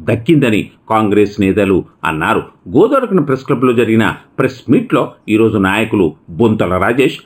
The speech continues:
మహంకాళి స్వామి మాట్లాడారు. ఈ ప్రెస్ మీట్లో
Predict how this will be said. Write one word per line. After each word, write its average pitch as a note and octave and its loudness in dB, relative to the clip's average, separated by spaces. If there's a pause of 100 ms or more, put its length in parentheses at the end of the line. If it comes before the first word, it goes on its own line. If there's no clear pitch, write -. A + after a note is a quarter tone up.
మహంకాళి G#2+ 0
స్వామి D#3 0 (180)
మాట్లాడారు. F2+ 0 (240)
ఈ F#3 2
ప్రెస్ F#3 0
మీట్లో D#3+ 0